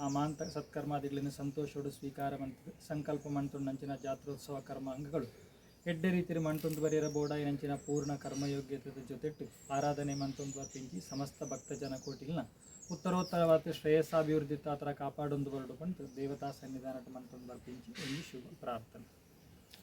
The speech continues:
ಓಂ ಕದ್ರಪುತ್ರಾಯ ವಿದ್ಮೇ ಪಣಸಹಸ್ರಾಯ ಧೀಮಹಿ ತನ್ನೋ ಅನಂತ ಪ್ರಚೋದಯಾತ್. ಓಂ ನಮೋ ಭಗವತೆ ಮಹಾಬಲಾಯ ನಾಗಾಧಿಪತಯೇ ನಮಃ. ಪನ್ನಗಾಧಿಪತೆ ದೇವ ಅನಂತೋ ನಾಮ ನಾಮತಃ ವಿಷ್ಣುಪೀಠಾತ್ಮನೇ ತುಭ್ಯಂ ನಾಗರಾಜಾಯ ತೇ ನಮಃ.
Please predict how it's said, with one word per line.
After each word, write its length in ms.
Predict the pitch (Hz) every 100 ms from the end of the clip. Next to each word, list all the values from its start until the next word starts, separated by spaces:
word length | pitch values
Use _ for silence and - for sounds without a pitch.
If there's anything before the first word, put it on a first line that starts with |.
| -
ಓಂ 200 | 139 139
ಕದ್ರಪುತ್ರಾಯ 680 | 139 135 147 139 - 139 135
ವಿದ್ಮೇ 280 | 139 143 135
ಪಣಸಹಸ್ರಾಯ 840 | - - - 143 143 - 139 135
ಧೀಮಹಿ 300 | 139 139 143
ತನ್ನೋ 300 | 139 135 135
ಅನಂತ 320 | - 139 -
ಪ್ರಚೋದಯಾತ್. 1160 | - - 139 - 135 131 - 123 107 104 104 151
ಓಂ 180 | 151 151
ನಮೋ 220 | 147 147
ಭಗವತೆ 480 | 139 139 139 143 139
ಮಹಾಬಲಾಯ 640 | 139 139 139 135 135 135
ನಾಗಾಧಿಪತಯೇ 800 | 135 135 135 139 143 139 135 139
ನಮಃ. 280 | 143 139 143
ಪನ್ನಗಾಧಿಪತೆ 880 | 135 139 139 143 139 139 135 139 131
ದೇವ 220 | 135 131
ಅನಂತೋ 440 | 135 131 143 135
ನಾಮ 300 | 135 135 135 135
ನಾಮತಃ 500 | 135 131 123 139 139
ವಿಷ್ಣುಪೀಠಾತ್ಮನೇ 920 | - 156 147 143 139 135 - 135 -
ತುಭ್ಯಂ 280 | - 147 147
ನಾಗರಾಜಾಯ 720 | 135 139 139 135 139 139 135
ತೇ 180 | 135 139
ನಮಃ. 400 | 135 131 135